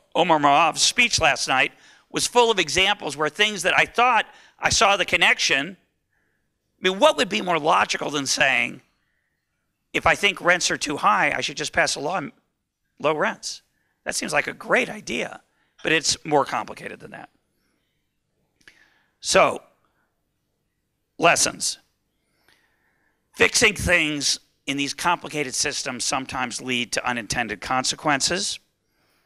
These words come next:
You cannot turn down the traffic by building a railroad. You might have an impact. It might be a good idea, by the way. It's not to say that building a railroad's a bad idea. It's just to say that it doesn't, quote, "solve the traffic problem."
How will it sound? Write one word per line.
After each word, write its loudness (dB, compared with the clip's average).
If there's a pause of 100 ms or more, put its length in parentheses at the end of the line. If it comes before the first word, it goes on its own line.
(120)
You -14
cannot 0
turn -2
down 0
the -6
traffic 0 (280)
by 0
building -8
a -6
railroad. -4 (240)
You -8
might 4
have 2
an 0
impact. 0
It -10
might 2
be 2
a -4
good 4
idea, 2
by 2
the -2
way. -2 (220)
It's -20
not 0
to -2
say 2 (440)
that -6
building 2
a -4
railroad's 2
a -8
bad 2
idea. 0 (140)
It's -6
just 0
to -6
say 2
that -2 (220)
it -8
doesn't, 0
quote, 0
"solve 0
the -6
traffic 0
problem." -6